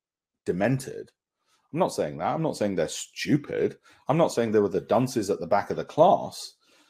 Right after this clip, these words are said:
or they just went to the right schools, which gave them guaranteed the right grades, which got them into the right profession 'cause mummy and daddy knew somebody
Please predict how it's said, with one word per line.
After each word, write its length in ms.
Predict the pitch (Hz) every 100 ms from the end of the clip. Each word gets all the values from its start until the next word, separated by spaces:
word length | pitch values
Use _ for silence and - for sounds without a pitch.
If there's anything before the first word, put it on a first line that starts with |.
| _ -
or 100 | 95
they 100 | 92
just 220 | 98 113
went 120 | 101
to 60 | 92
the 100 | 92
right 200 | 98 87
schools, 440 | - - 135 101
which 180 | 92 -
gave 220 | 104 95
them 140 | 95 87
guaranteed 500 | 101 98 90 107 92
the 100 | 85
right 260 | 90 87
grades, 480 | 71 107 147 120 90
which 200 | 92 -
got 160 | 104 90
them 100 | 95
into 220 | 87 85
the 80 | 87
right 200 | 92 -
profession 560 | - - 160 170 104
'cause 140 | 101 90
mummy 280 | 92 90 85
and 120 | 82
daddy 240 | 87 80
knew 180 | 82 113
somebody 560 | 120 85 85 80 73